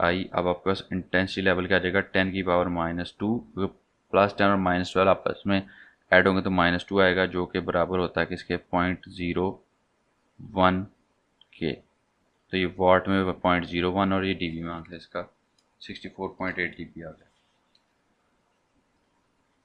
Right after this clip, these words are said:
अच्छा, ये आपके पास एक न्यूमेरिकल हमने सॉल्व कर लिया है, और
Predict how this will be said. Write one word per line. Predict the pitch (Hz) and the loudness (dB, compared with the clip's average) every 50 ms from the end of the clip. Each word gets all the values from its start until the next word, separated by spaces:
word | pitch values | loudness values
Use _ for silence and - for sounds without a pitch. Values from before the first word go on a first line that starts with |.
| _ _ _ _ _ | _ _ _ _ _
अच्छा, | _ - - 101 | _ -12 -10 -6
ये | 98 101 | -2 0
आपके | 98 98 95 101 | -2 0 0 0
पास | 98 95 - - - | -2 -2 -4 -4 -4
एक | 101 98 - | -4 -2 0
न्यूमेरिकल | 110 104 101 98 95 101 95 | 2 2 2 2 2 0 -2
हमने | 95 95 92 87 | -2 -2 -4 -6
सॉल्व | - - 90 90 90 90 - | -4 -2 -2 0 -2 -2 -2
कर | - 92 87 | -2 -2 -2
लिया | 95 95 95 98 95 95 | -2 -2 0 2 2 2
है, | 95 92 90 90 90 | 2 0 -2 -2 -4
और | - - - - - - 85 87 87 87 87 82 | -4 -8 -12 -12 -8 -6 -4 -4 -4 -4 -6 -8